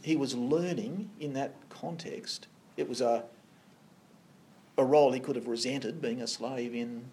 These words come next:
a foreign place. But God was with him, and out of, it's obvious he loved the Lord, just the way he responded to some of the challenges, you know, even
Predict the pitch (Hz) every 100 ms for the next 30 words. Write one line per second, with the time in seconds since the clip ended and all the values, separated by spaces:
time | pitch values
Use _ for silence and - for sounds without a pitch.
0 | - - - - 123 - 123 117 113 -
1 | 127 - 196 - - - - - - -
2 | - - - - 147 127 - - 127 180
3 | 170 147 131 131 139 143 127 120 113 107
4 | - 135 - 117 - 170 156 117 - 113
5 | 120 117 107 - - - - - - -
6 | - 104 104 123 156 127 117 117 113 117
7 | 113 113 113 104 - 123 120 117 117 120
8 | 120 135 120 110 - 123 127 127 131 120
9 | 117 123 117 113